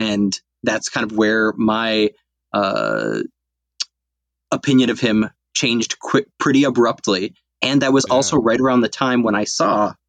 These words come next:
Speaker 1: Thief for the first time. And so having that back to back, and I didn't know, not knowing that James Belushi was gonna show up in Thief when I turned it on, it was just, it, it just felt, felt like kismet. It's like he,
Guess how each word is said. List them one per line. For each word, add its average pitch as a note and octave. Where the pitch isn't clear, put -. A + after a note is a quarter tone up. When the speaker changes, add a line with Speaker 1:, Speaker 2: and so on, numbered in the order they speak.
Speaker 1:
Thief A#2+
for B2+
the G2+
first F#2+
time. G2
And G#2+
so A2
having B2+
that A#2
back A2+
to -
back, A2+
and B2
I A#2
didn't A#2
know, A2+
not A#2+
knowing A#2
that G#2+
James A2
Belushi A2
was G2+
gonna G#2
show G#2
up G#2
in F#2+
Thief G#2
when G#2+
I G2+
turned G#2
it F#2+
on, G#2+
it A#2+
was A2
just, -
it, G#2
it A#2+
just G#2
felt, -
felt -
like -
kismet. G2+
It's -
like G#2
he, A2+